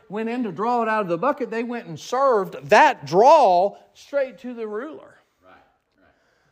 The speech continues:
Speaker 1: So that their faith, uh, Jesus' power, changed that water into wine. Whether, I, I mean, I feel like they knew it, but,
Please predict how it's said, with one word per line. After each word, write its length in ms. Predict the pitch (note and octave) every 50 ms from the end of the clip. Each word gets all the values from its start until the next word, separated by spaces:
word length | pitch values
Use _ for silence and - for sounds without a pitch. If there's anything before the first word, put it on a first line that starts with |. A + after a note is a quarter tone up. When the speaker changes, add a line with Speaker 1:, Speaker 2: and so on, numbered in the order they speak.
| _ _ _
Speaker 1:
So 220 | _ - G#3 G#3
that 100 | G3+ G3
their 200 | F3+ A#3 B3+ A#3+
faith, 680 | - - - - C4 C#4+ D#4 C#4+ B3 A#3+ A#3+ A#3+ - -
uh, 120 | G#3+ G3 F3 D#3 C#3+
Jesus' 680 | C#3+ C3 A#3+ C#4 D4+ D4+ G3+ A#3+ G#3+ - A3 F#3+ -
power, 600 | - - B3+ C#4 E4 E4 C#4 B3 A3+ A3+ A3+ A3 - - - -
changed 440 | - - B3 B3 B3 A#3+ G3+ E3+
that 200 | A#3 B3 A#3+ A3
water 420 | G3+ G3 A3 C4 C#4+ C#4+ B3 G#3 G3+
into 180 | G3+ G3+ G3
wine. 400 | F#3 G#3 B3+ D4 D4+ A#3+ F#3 E3+ - _ _ _
Whether, 560 | - E3+ G#3 B3+ C4 B3+ A3 A3+ G#3 F#3 D#3+ - - _
I, 320 | - E3 G3+ F#3 F3 F3 E3
I 160 | E3+ G#3 A#3
mean, 100 | A3+ G#3+
I 280 | F3 - A3+ D4 F4 -
feel 240 | - - C4 B3 A3
like 220 | G3+ G3+ G3 F3+
they 200 | E3+ G3+ G3 F#3+
knew 360 | F#3+ G3 A#3 D4+ E4 D#4+ C#4+
it, 140 | A#3 A3+ G3
but, 240 | F#3 G#3 G3 F#3 -